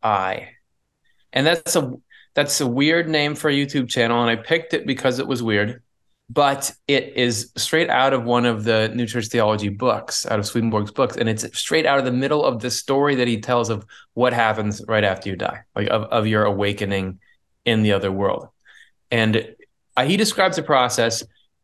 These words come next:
Y-, you think about how many people are going to the spiritual world every day. I'm, I'm sure there is variation within the process. I'm sure it's not always fits these,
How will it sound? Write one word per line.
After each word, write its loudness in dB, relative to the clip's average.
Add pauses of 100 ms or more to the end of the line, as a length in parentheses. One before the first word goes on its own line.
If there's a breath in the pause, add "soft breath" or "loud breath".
(160)
Y-, -8
you 0
think 0
about 0
how 2
many -2
people 0
are 2
going 2
to -6
the -2 (200)
spiritual 0
world 2
every 0
day. 0
I'm, 0 (320 loud breath)
I'm 4
sure 2 (160)
there 4
is 0
variation 0
within 2
the 2
process. 0
I'm 0
sure 0
it's -2
not 0 (260 loud breath)
always 2
fits -2
these, -4